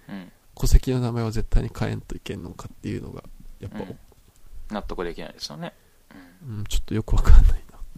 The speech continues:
Speaker 1: うん。
Speaker 2: っていうところでね。なんか、
Speaker 1: どうしようもない、本当に。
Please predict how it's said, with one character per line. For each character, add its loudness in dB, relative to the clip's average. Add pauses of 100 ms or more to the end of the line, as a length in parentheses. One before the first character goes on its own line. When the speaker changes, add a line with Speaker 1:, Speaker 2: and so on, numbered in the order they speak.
(160)
Speaker 1:
う -16
ん。 -18
Speaker 2:
っ -20 (1300)
て 2
い -2
う -10
と 8
こ 0
ろ -2
で -10
ね。 -6 (1000)
な -8
ん -14
か、 -14
Speaker 1:
ど -10
う -12
し -14
よ -16
う -20
も -20
な -12
い、 -20 (120)
本 -20
当 -20
に。 -20